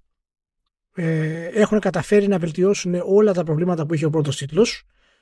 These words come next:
χωρίς να του αλλάξουν την ταυτότητά του. Παραμένει δηλαδή hardcore όσο δεν πάει. Και έχουν κάνει μερικά quality of life,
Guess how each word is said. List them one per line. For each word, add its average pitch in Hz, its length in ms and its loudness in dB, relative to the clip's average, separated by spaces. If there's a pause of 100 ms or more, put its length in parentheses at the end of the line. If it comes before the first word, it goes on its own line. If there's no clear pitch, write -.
(120)
χωρίς 220 340 4
να 247 60 4
του 180 100 0
αλλάξουν 156 340 0
την 135 100 0
ταυτότητά 131 440 -6
του. 156 140 -14
Παραμένει 165 420 4
δηλαδή 156 540 0 (120)
hardcore 147 500 -2
όσο 175 360 2
δεν 131 140 0
πάει. 127 340 -6 (1000)
Και 175 1160 2
έχουν 233 280 0
κάνει 226 220 2
μερικά 208 400 -2
quality 190 420 4
of - 20 -4
life, 196 340 -2